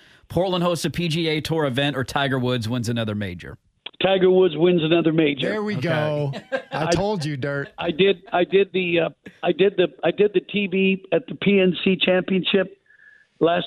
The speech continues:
Speaker 2: December when
Speaker 1: Yeah.
Speaker 2: Tiger played with his son Charlie, and nobody knew what to expect.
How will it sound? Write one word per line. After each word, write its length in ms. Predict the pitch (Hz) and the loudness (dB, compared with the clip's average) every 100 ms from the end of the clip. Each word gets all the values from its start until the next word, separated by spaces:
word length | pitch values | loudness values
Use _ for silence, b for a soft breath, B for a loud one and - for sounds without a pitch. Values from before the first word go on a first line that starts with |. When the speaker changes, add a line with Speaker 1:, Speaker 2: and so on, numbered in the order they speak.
| - | -8
Speaker 2:
December 400 | - 180 180 175 | -4 0 2 2
when 220 | 165 160 | 2 0
Speaker 1:
Yeah. 60 | |
Speaker 2:
Tiger 240 | 165 170 160 | -4 -8 -8
played 300 | - 175 165 | 0 0 2
with 100 | 160 | -2
his 100 | 156 - | -2 -2
son 200 | 180 165 151 | 0 0 0
Charlie, 380 | - 170 175 185 - _ _ _ _ _ _ _ - - | 0 2 2 0 -4 _ _ _ _ _ _ _ -12 -2
and 240 | 160 160 | 2 4
nobody 540 | 175 233 247 214 190 185 | 4 4 2 0 2 2
knew 160 | 185 | 2
what 200 | 170 175 | 2 0
to 100 | - 156 | -2 -4
expect. 520 | - - 131 - | -4 -6 -6 -8